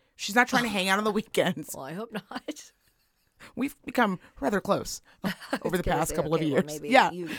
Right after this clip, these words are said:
Speaker 2: you do. I don't,
Speaker 1: Yeah, but I
Speaker 2: I don't
Speaker 1: really
Speaker 2: know.
Speaker 1: do. I like her. I enjoy seeing her. She makes my day better.
Speaker 2: Yeah, I mean,
Speaker 1: Yeah,
Speaker 2: I was in the
Speaker 1: I'm into
Speaker 2: service
Speaker 1: it.
Speaker 2: industry, and, you know, it's a fun thing you can honest-, honestly say, too, is, like, uh,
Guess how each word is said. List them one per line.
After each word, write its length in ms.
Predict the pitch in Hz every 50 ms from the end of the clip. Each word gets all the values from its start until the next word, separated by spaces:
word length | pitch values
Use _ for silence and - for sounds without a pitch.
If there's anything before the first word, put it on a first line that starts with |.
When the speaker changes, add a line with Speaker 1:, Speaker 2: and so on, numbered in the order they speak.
| - -
Speaker 2:
you 120 | 170 170 165
do. 240 | 156 123 - - -
I 100 | - -
don't, 100 | 175 165
Speaker 1:
Yeah, 180 | 269 254 202 180
but 140 | 165 233 226
I 20 |
Speaker 2:
I 40 | 240
don't 60 | 247
Speaker 1:
really 220 | 269 277 294 302
Speaker 2:
know. 40 | 240
Speaker 1:
do. 160 | 226 277 277 247
I 80 | 262
like 240 | 269 277 320 508 -
her. 120 | 262 185 131
I 140 | 101 180 202
enjoy 360 | 202 180 214 233 - 214 190
seeing 280 | 196 - - 254 262 262
her. 100 | 262 262
She 160 | - - 233
makes 200 | 202 185 - -
my 120 | 202 175 170
day 160 | 165 156 151
better. 420 | 156 208 220 220 226 220 220 208 - - - - -
Speaker 2:
Yeah, 60 | 453 539 539
I 40 | 320
mean, 80 | 294 311
Speaker 1:
Yeah, 140 | 349 339 233
Speaker 2:
I 40 | -
was 80 | 403
in 100 | - 254 240 240
the 40 | 220
Speaker 1:
I'm 60 | 240
into 120 | 254 247 240
Speaker 2:
service 180 | 226 170 - -
Speaker 1:
it. 40 |
Speaker 2:
industry, 400 | 269 269 285 277 - 302 320 311 226 294
and, 100 | 285 285
you 80 | 302
know, 180 | 285 277 285 294
it's 200 | 285 - - -
a 80 | 247
fun 300 | 240 - - 233 240 262
thing 180 | 262 262 240 226
you 160 | 214 220 254
can 220 | 262 - 320 269 175
honest-, 380 | 107 196 202 208 202 - - 208 - -
honestly 420 | - 170 190 202 202 - - 208 202
say, 240 | - - 196 180 175
too, 320 | - - - 302 302 262
is, 180 | 226 208 196 214
like, 360 | 202 185 180 175 156 - - - - - - - - - -
uh, 220 | 190 196 196 196